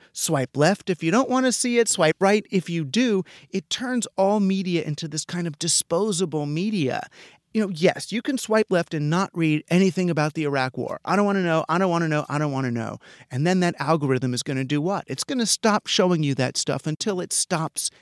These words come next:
existing. At least when you buy the New York Times or any U S A Today, there's that article about the Iraq War that you ignore. <laughs> But at least it's there.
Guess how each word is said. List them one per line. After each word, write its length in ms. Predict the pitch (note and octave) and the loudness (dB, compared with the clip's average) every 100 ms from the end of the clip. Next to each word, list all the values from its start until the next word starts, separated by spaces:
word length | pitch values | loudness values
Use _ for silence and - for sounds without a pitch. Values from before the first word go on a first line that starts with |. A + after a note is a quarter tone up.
| _ | _
existing. 800 | C3+ A#2+ A2 C3+ C3+ - F2 - - - - | -12 -6 -4 -2 -2 -4 -10 -12 -20 -20 -10
At 160 | F3 F3 | -8 -6
least 400 | F3 A#3 C4+ C4+ | -6 -4 -4 0
when 140 | C4 | 2
you 100 | A3+ | 2
buy 280 | F3 E3+ F#3+ | 0 -2 -2
the 120 | F3 | -2
New 120 | F3 | -2
York 260 | F#3 F3+ E3 | -2 -2 -4
Times 360 | D#3 D#3 D#3+ B2 | -4 -2 -2 -2
or 140 | C#3 | -2
any 200 | F3+ F#3+ | 0 -2
U 300 | C#3 C#3+ F#3 | -2 -2 -2
S 160 | G3+ G#3+ | 0 0
A 120 | F#3+ | 0
Today, 440 | E3 D#3+ B2+ B2 - - - | 2 2 0 -2 -10 -20 -10
there's 220 | - C4 | -4 -2
that 160 | B3 - | 0 -2
article 480 | - F3+ A3+ - F3 | 0 2 2 0 0
about 280 | D#3 D3 - | 0 -2 -2
the 140 | E3 | -2
Iraq 380 | D3 C#3+ C3+ C3 | -2 0 -2 -4
War 220 | B2+ B2+ | -4 -2
that 160 | B2+ C#3 | -2 -2
you 160 | D3+ C#3 | 0 0
ignore. 520 | B2+ C3+ A#2+ G2+ - _ _ _ - | 2 2 2 -2 -6 _ _ _ -20
<laughs> 240 | - - | -20 2
But 160 | A3+ D#4 | 4 4
at 120 | E4+ | 2
least 340 | F4+ G#4+ - A#4 | 0 0 6 6
it's 200 | C4 G3+ | 6 6
there. 500 | B3 D4+ D#4 G3 | 8 8 8 6